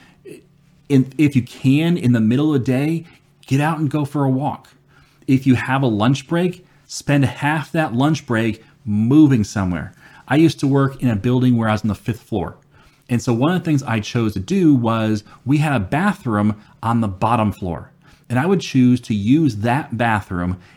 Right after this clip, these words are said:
instead of the bathroom on our floor. And I would do that by walking the stairs. So five flights down, five flights up.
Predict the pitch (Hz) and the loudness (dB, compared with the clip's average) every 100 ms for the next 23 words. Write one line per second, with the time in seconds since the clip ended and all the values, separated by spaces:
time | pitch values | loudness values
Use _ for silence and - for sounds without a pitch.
0 | - 120 - 151 143 113 110 123 127 143 | -2 -2 0 -2 0 -2 0 -2 0 0
1 | 151 - 104 78 - _ _ - _ - | 0 0 -4 -6 -10 _ _ -20 _ 0
2 | 123 131 123 101 214 180 123 113 117 - | 2 2 0 0 0 2 2 0 -4 -8
3 | _ _ _ 120 123 120 107 104 - 113 | _ _ _ -2 2 2 0 -4 -2 -2
4 | 98 - 95 87 - - _ _ - 87 | -2 -4 -6 -6 -12 -20 _ _ -14 -14
5 | - 120 147 - 143 123 - 151 175 180 | -2 0 0 0 -2 -2 -2 -2 2 2
6 | 170 - _ _ - 110 127 120 127 123 | 0 -6 _ _ -6 0 0 -2 -2 -4
7 | - 104 - | -2 -6 -6